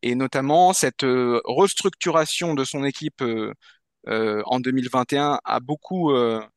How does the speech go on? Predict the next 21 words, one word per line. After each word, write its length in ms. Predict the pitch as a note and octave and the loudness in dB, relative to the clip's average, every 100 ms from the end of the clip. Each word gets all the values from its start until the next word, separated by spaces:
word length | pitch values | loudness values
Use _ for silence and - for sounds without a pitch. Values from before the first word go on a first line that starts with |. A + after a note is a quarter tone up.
| _ | _
l-, 160 | C3+ C3+ | -4 -4
l'a 160 | - B2 | 0 0
remis 260 | C3+ D#3+ F3 | 0 0 0
un 100 | - | 0
peu 160 | D#3 | -2
dans, 240 | D3 A#2+ A2+ - | 0 0 -2 -4
dans, 120 | B2 | -4
dans 180 | B2+ C3 | 0 0
le 60 | |
droit 160 | A#2+ C3 | 0 -2
chemin. 280 | - E3 A#3+ - - _ _ | -2 -2 -2 -6 -20 _ _
Et, 300 | - C#3 D3+ D#3+ | -2 0 0 -2
euh, 160 | - - | -10 -6
ce 100 | - | -6
qui, 220 | E3+ - | -6 -6
ce 80 | - | -2
qui 100 | F3+ | 0
m'intéresse, 440 | E3 F#3 F#3 G3 | 0 2 2 2
c'est 100 | - | 0
cette, 280 | D3+ D#3+ - | -2 -2 0
euh, 360 | D3+ C#3 C3+ | 2 4 2